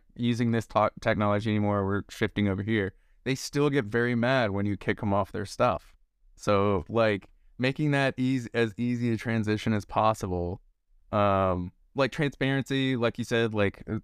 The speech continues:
the whole reason you do a podcast so people can get to know you. Like, you got, uh,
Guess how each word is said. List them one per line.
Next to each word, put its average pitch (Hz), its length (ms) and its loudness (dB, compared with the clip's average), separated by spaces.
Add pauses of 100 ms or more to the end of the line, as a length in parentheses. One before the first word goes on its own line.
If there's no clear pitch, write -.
the - 60 -16
whole 123 180 0
reason 117 260 2
you 113 80 2
do 113 120 2
a 107 60 2
podcast 131 500 2
so 95 100 -4
people 101 240 -6
can 98 100 -4
get 98 140 -2
to - 120 -6
know 113 140 0
you. 123 340 0 (360)
Like, 95 180 -4 (300)
you 143 140 -2
got, 175 220 4
uh, 139 120 -2